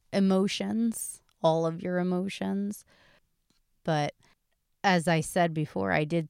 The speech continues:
think about writing in a journal, and I wish I can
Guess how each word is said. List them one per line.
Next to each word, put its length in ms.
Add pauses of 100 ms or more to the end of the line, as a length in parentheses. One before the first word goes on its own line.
think 260
about 480 (500)
writing 680 (100)
in 160
a 100
journal, 600
and 580 (1080)
I 140
wish 260
I 100
can 440